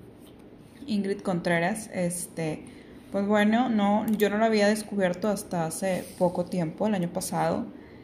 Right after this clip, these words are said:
Este, y pues, la verdad es que, eh, por ella, eh, me he inspirado a hacer unos covers,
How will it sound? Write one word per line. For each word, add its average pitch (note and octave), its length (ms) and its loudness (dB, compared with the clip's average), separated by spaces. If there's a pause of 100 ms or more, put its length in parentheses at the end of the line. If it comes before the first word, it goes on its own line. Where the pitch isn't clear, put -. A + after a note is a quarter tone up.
(320)
Este, F3 720 -4
y F#3+ 80 -2
pues, E3+ 760 0 (640)
la G3 140 4
verdad F#3 240 6
es F#3 120 -4
que, G3 440 4
eh, E3 540 0 (140)
por F3 160 2
ella, F3+ 540 2
eh, F3+ 400 -2
me F3+ 80 -4
he F3+ 60 -2
inspirado F3+ 420 -2
a F3+ 40 0
hacer F#3 300 -4
unos F#3+ 200 -4
covers, A#3+ 600 2